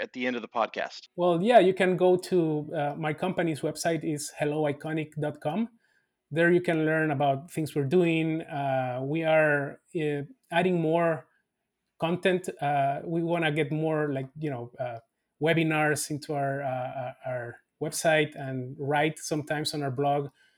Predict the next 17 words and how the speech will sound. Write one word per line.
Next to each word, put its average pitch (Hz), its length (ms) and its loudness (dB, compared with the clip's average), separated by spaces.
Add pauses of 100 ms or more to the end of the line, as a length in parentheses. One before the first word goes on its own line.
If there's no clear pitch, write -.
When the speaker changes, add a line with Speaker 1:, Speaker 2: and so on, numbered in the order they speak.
(100)
Speaker 2:
So 147 580 2
just 165 400 -2
go 156 140 0
to 175 120 0
the 180 60 6
website 180 400 0
and 147 200 -4
you 143 60 -6
can 143 260 -6
find, 139 460 -6
uh, 127 320 -8 (360)
links 151 260 -4
to 151 140 -4
our 135 200 0
LinkedIn, 156 840 -2
to 143 180 -6
our, 127 400 -4